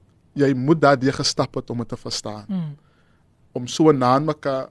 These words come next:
Speaker 1: al twee ouers, en is 'n, 'n chapter wat, soos met my moeder se funeral was dit baie verskillend as my vader se, want ons, ons is net, is net dat ons afsien sien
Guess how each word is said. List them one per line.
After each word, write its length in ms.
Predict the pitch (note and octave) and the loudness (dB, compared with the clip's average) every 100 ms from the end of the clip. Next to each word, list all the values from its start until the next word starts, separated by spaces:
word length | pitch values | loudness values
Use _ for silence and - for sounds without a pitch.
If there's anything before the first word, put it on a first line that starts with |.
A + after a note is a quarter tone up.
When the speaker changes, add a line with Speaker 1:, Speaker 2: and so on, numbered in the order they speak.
| _ | _
Speaker 1:
al 180 | D#3+ D#3+ | -2 -2
twee 220 | - D3 | -2 -6
ouers, 380 | C3 B2 A#2 - | -6 -10 -12 -18
en 120 | A#2 | -20
is 120 | A#2 - | -20 -20
'n, 40 | |
'n 320 | - _ - _ _ _ _ | -20 _ -20 _ _ _ _
chapter 360 | - D#3 - C#3+ | 0 0 2 0
wat, 200 | B2 A#2+ _ _ _ _ _ | 0 -4 _ _ _ _ _
soos 220 | - C3+ | -10 -8
met 140 | C#3 C3+ | -4 -4
my 80 | C3 | -4
moeder 320 | B2 D#3+ D#3+ | -2 -2 -2
se 160 | D3+ | -4
funeral 500 | C#3 - D#3 D3 C#3+ | -6 -2 -2 0 0
was 160 | A#2+ A2 | -2 -6
dit 100 | B2 _ - | -12 _ -8
baie 180 | C3 D3+ | -4 -4
verskillend 440 | D#3 - C#3 C3+ | -6 -6 -6 -6
as 100 | A#2+ | -10
my 100 | C3 | -12
vader 380 | B2 B2+ B2+ B2 | -8 -4 -4 -4
se, 120 | A#2+ A#2+ A#2 | -10 -12 -16
want 180 | A#2+ - _ _ - | -20 -20 _ _ -4
ons, 320 | C#3 - - _ _ _ _ _ - | -4 -4 -12 _ _ _ _ _ 0
ons 360 | D3 - - - | 0 0 -6 -6
is 100 | F3 | -2
net, 180 | E3+ - - _ _ _ _ _ | -2 -4 -10 _ _ _ _ _
is 140 | D#3+ F3+ | -4 -2
net 240 | F3+ F3 | -2 0
dat 140 | C#3+ D3 | 0 -2
ons 100 | - | -4
afsien 340 | E3+ - D#3 | -6 -4 -6
sien 300 | C#3+ C#3+ C3 | -6 -8 -10